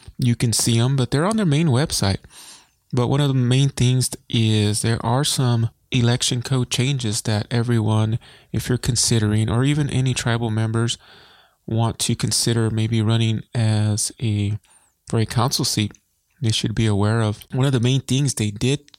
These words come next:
change the candidate filing period. It's from January second to January thirty-first. So you have until the end of the month. So today is January eighteenth. So you have a couple weeks left to pick up a candidate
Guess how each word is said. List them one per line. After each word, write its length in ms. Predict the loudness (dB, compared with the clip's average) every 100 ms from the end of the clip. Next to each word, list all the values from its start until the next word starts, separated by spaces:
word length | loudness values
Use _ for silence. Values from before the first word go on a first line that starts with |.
| -8
change 520 | -4 0 0 0 -2
the 100 | -4
candidate 540 | -2 -2 0 0 0
filing 520 | -2 -2 0 0 0
period. 520 | -2 -4 -2 0 -2 -4 -10 -20 -20 -8
It's 160 | -4 -4
from 240 | -2 -2
January 560 | 0 0 0 0 0 0
second 720 | 0 0 -2 -2 -6 -6 -12 _ -20 -20 _
to 120 | -6 -2
January 500 | 0 0 0 -2 -2
thirty-first. 1000 | -2 -2 0 -4 -4 -4 -2 -6 -8 -20 -20 -20 -20 -20 -8
So 280 | -2 0
you 160 | 2 0
have 300 | 2 0 0
until 320 | -2 -4 -2
the 160 | -2 -2
end 120 | -2
of 80 | -2
the 80 | -2
month. 300 | 0 -2 -2
So 180 | -4
today 340 | -2 -2 -2 0
is 180 | -2 -4
January 380 | -2 0 0
eighteenth. 420 | 0 0 -2 -2 -8 -20 -20 -20 -20 -8
So 100 | -2
you 40 |
have 120 | 0
a 40 | 0
couple 300 | -2 -2 0
weeks 260 | 0 0
left 360 | 0 0 -2 -8
to 400 | -2 2 2 2 -2 -14 -20 -20 _ -6
pick 200 | -4 -2
up 180 | -2
a 80 | -2
candidate 760 | -4 -2 0 2 0 -2 -8